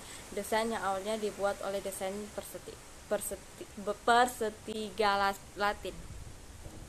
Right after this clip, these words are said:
Itu asumsi utama dari desain ini adalah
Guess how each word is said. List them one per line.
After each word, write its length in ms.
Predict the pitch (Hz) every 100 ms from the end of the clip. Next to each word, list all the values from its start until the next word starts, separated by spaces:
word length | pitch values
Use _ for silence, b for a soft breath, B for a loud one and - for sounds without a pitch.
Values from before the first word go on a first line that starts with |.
| B B B -
Itu 240 | 254 254
asumsi 480 | 240 226 226 220 226
utama 400 | 202 214 233 247
dari 240 | 220 214
desain 400 | 214 214 214 202
ini 320 | 190 214 226 233
adalah 640 | 214 196 190 202 226 -